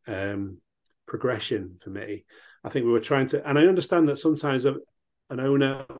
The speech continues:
or a football club s-,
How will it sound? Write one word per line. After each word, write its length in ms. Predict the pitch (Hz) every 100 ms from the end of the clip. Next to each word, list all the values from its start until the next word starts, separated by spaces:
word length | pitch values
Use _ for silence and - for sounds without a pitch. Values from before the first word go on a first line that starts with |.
| - -
or 640 | 113 110 104 110 110 101 - _ _ _ _ _
a 80 | 104
football 320 | 113 117 117
club 380 | - 127 113 - - _ _ _ _ _ _ _ -
s-, 200 | -